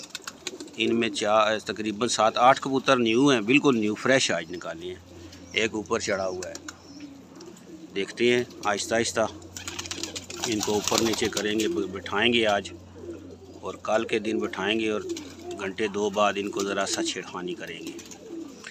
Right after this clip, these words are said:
मैं एक दिन बिठाता हूँ, दूसरे दिन छेड़खानी कर देता हूँ। इसने हिलना होता है, हिल जाता है, जिसने जाना होता है, चला जाता है। ये कबूतर तो नहीं हिलेगा मेरे पास, ये वाला।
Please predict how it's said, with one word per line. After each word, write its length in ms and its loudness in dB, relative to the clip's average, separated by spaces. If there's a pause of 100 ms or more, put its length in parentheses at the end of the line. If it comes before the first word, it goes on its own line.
(220)
मैं 160 6
एक 100 6
दिन 160 4
बिठाता 380 4
हूँ, 100 4
दूसरे 300 0
दिन 140 2
छेड़खानी 420 0
कर 160 -2
देता 200 -12
हूँ। 60 -18 (1200)
इसने 280 0
हिलना 260 0
होता 240 2
है, 60 4
हिल 160 -4
जाता 260 0
है, 80 0
जिसने 240 -4
जाना 300 -4
होता 200 -2
है, 60 -6
चला 240 -4
जाता 300 -8
है। 80 -16 (800)
ये 180 2
कबूतर 340 -2
तो 120 -4
नहीं 220 0
हिलेगा 300 -6
मेरे 200 -10
पास, 380 -8
ये 60 -14
वाला। 220 -14